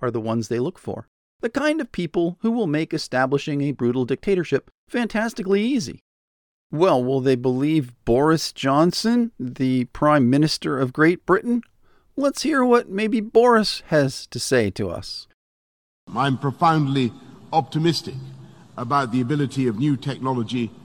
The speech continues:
Speaker 2: to serve as a liberator and to remake the world wondrously and benignly. Indeed, in countless respects,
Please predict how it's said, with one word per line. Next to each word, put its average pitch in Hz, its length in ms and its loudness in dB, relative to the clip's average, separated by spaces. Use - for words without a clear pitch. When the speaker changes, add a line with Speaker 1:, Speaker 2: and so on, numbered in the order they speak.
Speaker 2:
to 104 60 -16
serve 127 540 -2
as 110 280 -4
a 107 180 -6
liberator 143 720 0
and 123 300 0
to 113 80 -6
remake 170 520 0
the 151 120 -2
world 127 440 -2
wondrously 120 680 -4
and 107 400 -4
benignly. 123 540 -2
Indeed, 131 340 -2
in 120 180 -2
countless 170 500 -4
respects, - 720 -10